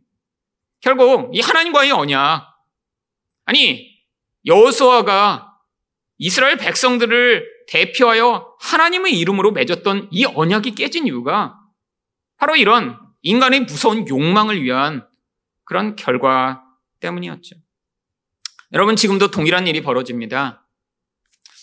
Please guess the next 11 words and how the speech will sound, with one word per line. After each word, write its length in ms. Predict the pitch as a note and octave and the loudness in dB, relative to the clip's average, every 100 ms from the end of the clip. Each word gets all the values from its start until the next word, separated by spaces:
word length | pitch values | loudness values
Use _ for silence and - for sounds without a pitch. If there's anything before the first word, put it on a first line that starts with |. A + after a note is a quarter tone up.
| - | -6
하나님과의 800 | C4+ C#4 C#4 C4 B3+ B3+ B3 D3+ | 0 0 2 2 4 4 4 0
이 140 | A3+ | 2
언약이 420 | G#3 D#3+ G3 F#3+ | 2 2 0 -2
깨어지는 440 | F#3+ A3+ G#3+ G#3+ G#3 | 0 0 2 0 -2
이유는 380 | C#3+ C3+ E3+ F#3+ | -2 -2 -4 -6
항상 760 | - C#4 C#4 A3+ A#3 F#3+ B2 _ _ _ | -4 -4 -2 0 0 -2 -8 _ _ _
인간의 720 | - C#3+ D#3+ C#3+ C#3 D3+ C#3 _ _ _ _ G2 | -8 -2 0 0 -2 -6 -10 _ _ _ _ -18
욕망 380 | A2 A#2 C3+ C#3 | -10 -6 -4 -4
때문이에요. 500 | D3 D#3 D#3+ B2 G2 A#2+ B2+ _ _ _ _ _ _ - - - | -8 -10 -12 -16 -18 -20 _ _ _ _ _ _ _ -20 -20 -6
여러분, 200 | F#3+ C4 | -2 2
언약은 680 | C#4 F3+ A3+ A3 A#3+ G3+ - | 4 4 4 4 4 2 -10